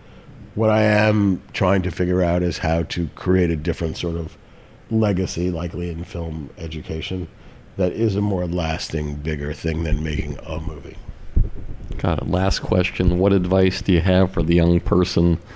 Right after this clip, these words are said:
Speaker 2: growing up in the Bronx, really doesn't have an idea of what they're supposed to do or their place in life, and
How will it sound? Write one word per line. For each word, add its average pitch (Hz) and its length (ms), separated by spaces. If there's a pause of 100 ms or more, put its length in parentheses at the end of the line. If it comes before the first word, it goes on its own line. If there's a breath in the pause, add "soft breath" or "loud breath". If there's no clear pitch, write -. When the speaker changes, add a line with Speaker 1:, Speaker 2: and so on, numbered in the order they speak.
(480 loud breath)
Speaker 2:
growing 90 340
up 92 160
in 85 80
the 90 60
Bronx, 87 840 (1040 loud breath)
really 92 280
doesn't 87 320
have 85 280
an 85 100
idea 90 520
of 90 100
what 85 220
they're 82 160
supposed - 480
to 87 80
do 90 320
or 87 100
their 80 140
place 90 420
in 82 160
life, 90 400
and 78 300